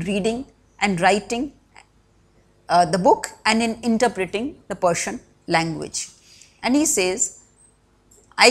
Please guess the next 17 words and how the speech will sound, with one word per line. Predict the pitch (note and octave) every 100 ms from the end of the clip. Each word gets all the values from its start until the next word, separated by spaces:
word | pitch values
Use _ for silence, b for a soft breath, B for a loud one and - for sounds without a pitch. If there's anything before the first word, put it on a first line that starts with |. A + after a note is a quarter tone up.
| B3
cannot | D4 D#4+ -
say | A#3+
whether | A#3+ A#3+ A3+
the | A3+ A3+
inscriptions | G#3+ - A#3+ - C4
of | B3+
Babri | F#3+ F#3 F3+ G#3+ F#3
Mosque | F3 G#3 - F3+
were | F3+ G3
in | G3+
Persian | F3 G3 F#3+ A3
or | G3+ -
Arabic. | E3 C#3 D#3+ - - _ _ _ _ _ _ _ _ _ _ _ _ _ _ _ _ _ _ _ _ _ _ _ _ _ _ _ _
I | - G3+
have | A3+ B3 G#3
not | G3+ A#3 -
studied | - A3+ G#3 G#3 G#3 -